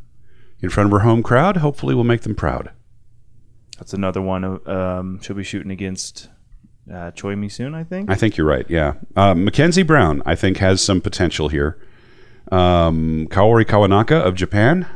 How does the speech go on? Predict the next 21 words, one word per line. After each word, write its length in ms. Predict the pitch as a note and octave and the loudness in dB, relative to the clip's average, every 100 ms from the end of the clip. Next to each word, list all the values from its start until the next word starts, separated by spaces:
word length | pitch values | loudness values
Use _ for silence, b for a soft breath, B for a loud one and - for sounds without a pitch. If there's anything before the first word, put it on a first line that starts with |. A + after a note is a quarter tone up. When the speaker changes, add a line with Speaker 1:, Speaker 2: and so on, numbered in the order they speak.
| - | -10
Speaker 1:
um, 560 | E2+ F#2 F#2 F2+ F2 E2+ - | -4 -2 0 0 -2 -6 -12
who, 180 | F2+ - | -12 -8
you 120 | G2 | -4
know, 260 | F2+ E2 F2+ - | -2 -2 -6 -10
uh, 260 | - F2 E2+ F#2+ - b b b b b b b _ | -8 -6 -8 -10 -18 b b b b b b b _
great 220 | G2+ G2+ | 2 2
shooter, 440 | - A#2 A#2 D#3 - - | 2 0 0 -2 -6 -6
um, 800 | D#2+ E2 D#2 D#2 D#2 D#2 - - - _ - | -4 -2 -2 -4 -6 -8 -10 -14 -20 _ -4
bronze 320 | F#2+ F#2 F#2 | 2 4 4
medal 240 | F#2 F#2 A2+ | 2 0 0
from 160 | F#2 | -2
the 80 | F2 | 0
London 280 | E2 E2+ F2 | 2 2 2
Olympic 320 | F2+ F#2 F2+ | 0 0 -2
Games 240 | F2 F#2+ G2+ | 0 0 0
in 80 | |
the 40 | E2 | -4
team 280 | - G2+ F#2+ | 0 2 2
round, 280 | G2 A#2 B2+ | 2 0 0
and, 220 | E2+ E2+ | -2 0
uh, 220 | E2+ F2 | 0 0